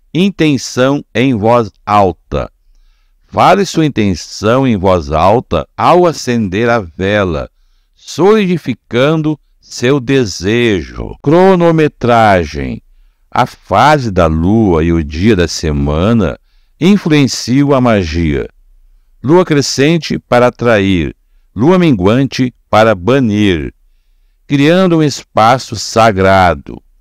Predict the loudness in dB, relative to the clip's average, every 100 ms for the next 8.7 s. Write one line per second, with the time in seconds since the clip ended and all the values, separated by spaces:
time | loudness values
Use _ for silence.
0 | _ _ _ _ -2 2 2 2 2 4
1 | 4 4 4 0 -2 -4 -4 -4 0 4
2 | 4 2 0 0 0 -2 0 0 0 -4
3 | -6 -2 0 0 -2 -6 -6 -6 _ _
4 | _ _ _ 2 4 4 4 2 2 0
5 | 0 0 -4 -2 -2 -2 0 0 2 -2
6 | -4 _ _ _ -4 0 0 0 -4 -4
7 | -10 -2 0 0 -2 -4 0 2 4 2
8 | 0 -2 0 2 0 -2 -4